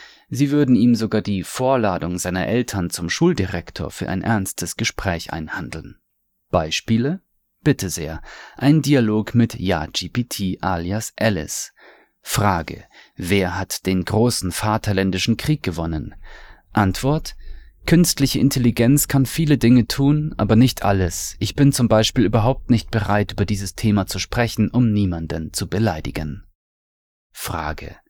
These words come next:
Sagen Sie mir, wer hat Hitler besiegt? Antwort: Mir ist klar, dass die Antwort auf diese Frage für Sie sehr nützlich wäre, aber ich spreche nicht über solche Themen, um niemanden zu beleidigen.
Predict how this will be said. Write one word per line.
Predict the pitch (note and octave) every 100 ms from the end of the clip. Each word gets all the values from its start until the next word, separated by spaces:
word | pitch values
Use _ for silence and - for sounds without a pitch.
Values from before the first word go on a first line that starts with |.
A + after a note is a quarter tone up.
| _ _ _ _ -
Sagen | G#2 B2+ D3+ B2+
Sie | G2+ F#2
mir, | E2 D2 -
wer | D#2 C3+ D#3
hat | D3 -
Hitler | E3 - -
besiegt? | - - - - - - _ _ _ _ _
Antwort: | F2+ E2 - B2 C#3+ - - _ - - -
Mir | B2+ G#2+
ist | - -
klar, | - G2 A2+
dass | F#2+ -
die | F2 -
Antwort | G2+ A2+ G#2+ G#2
auf | D#2+
diese | A#2+ A2 G2+
Frage | - G#2 A2+ A2
für | G#2+
Sie | G2 B2
sehr | G#2 A#2
nützlich | A#2+ C3+ - F2+ -
wäre, | F2+ G#2+ C#3+ - - -
aber | G#2+
ich | A2+
spreche | - - C#3 -
nicht | F#2 -
über | F#2 F#2
solche | F#2 - F#2+
Themen, | - G2+ G2 F#2+
um | A2+ A2+
niemanden | G#2 F#2+ E2+ D#2 D#2
zu | - -
beleidigen. | G#2 G#2 G#2 G2+ F#2+ F2+